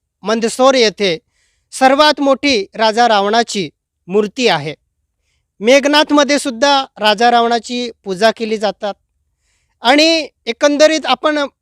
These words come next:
देशामध्ये जर बघितलं, तर राजा रावणाला मानणारा आणि पूजणारा आदिवासी समुदाय मोठ्या प्रमाणात आहे. ज्या पद्धतीने हिंदू धर्मामध्ये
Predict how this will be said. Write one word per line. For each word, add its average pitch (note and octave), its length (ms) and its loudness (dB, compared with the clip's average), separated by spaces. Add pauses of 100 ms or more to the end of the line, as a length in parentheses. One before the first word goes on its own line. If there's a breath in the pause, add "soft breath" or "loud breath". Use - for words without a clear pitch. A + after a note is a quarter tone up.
(120)
देशामध्ये C4 580 0
जर C4 160 0
बघितलं, G#3+ 600 -4 (480)
तर C#4+ 200 0
राजा A3+ 420 4
रावणाला A#3+ 680 2
मानणारा A#3 880 0 (100)
आणि G#3+ 160 -8 (100)
पूजणारा G3+ 640 0 (480)
आदिवासी A#3 560 -2
समुदाय G#3+ 540 0 (140)
मोठ्या F#3 300 -6
प्रमाणात F#3+ 480 -6
आहे. D3+ 260 -6 (480)
ज्या C4 160 4 (240)
पद्धतीने B3+ 560 0 (420)
हिंदू B3+ 260 -2
धर्मामध्ये C4+ 840 2